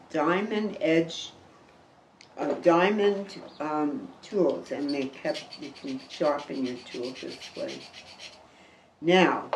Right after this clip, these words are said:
the most important thing when you're doing woodwork is the sharpening of the tools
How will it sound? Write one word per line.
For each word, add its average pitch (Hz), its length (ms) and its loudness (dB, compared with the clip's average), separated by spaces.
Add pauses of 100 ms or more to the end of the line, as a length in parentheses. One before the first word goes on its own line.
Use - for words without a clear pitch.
the 151 100 -2
most 175 480 4
important 160 680 4
thing 170 560 0 (100)
when 147 260 2
you're 143 160 0
doing 139 520 0
woodwork 170 640 -2 (100)
is 170 440 4
the 147 180 -6
sharpening 139 880 -2
of 117 140 -12
the - 200 -20 (120)
tools 175 580 0